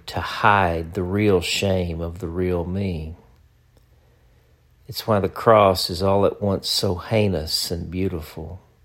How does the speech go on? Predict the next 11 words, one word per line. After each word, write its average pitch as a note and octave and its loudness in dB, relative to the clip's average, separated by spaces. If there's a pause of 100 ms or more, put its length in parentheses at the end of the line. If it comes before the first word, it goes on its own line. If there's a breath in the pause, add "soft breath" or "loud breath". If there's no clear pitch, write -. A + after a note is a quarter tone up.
(1700)
There A2+ 8
we G#2+ 2
see - 2
ourselves F#2 4
in F#2+ 0
the F2 -4
frame G2 0
of E2 -6
the D#2+ -10
pierced - -6
one, D#2 -10